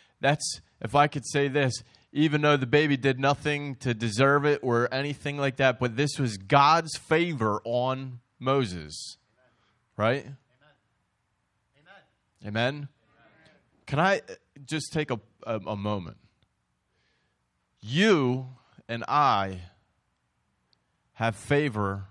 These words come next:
Speaker 1: with God.
Speaker 2: Amen.
Speaker 1: A special grace, a special purpose that God has designed for you. A plan and a purpose that God has for you.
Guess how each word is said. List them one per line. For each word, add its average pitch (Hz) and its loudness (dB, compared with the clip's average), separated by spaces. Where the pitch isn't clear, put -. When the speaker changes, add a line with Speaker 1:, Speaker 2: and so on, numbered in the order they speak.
Speaker 1:
with 101 -8
God. 95 -4
Speaker 2:
Amen. 143 -20
Speaker 1:
A 117 2
special 196 4
grace, 156 4
a 135 -6
special 151 2
purpose 123 -2
that 104 -4
God 127 4
has 120 -6
designed 110 -4
for 98 -4
you. 101 -2
A - -2
plan 190 6
and 165 2
a 135 4
purpose - 0
that 113 -4
God 135 2
has 117 -2
for 107 -6
you. 95 -4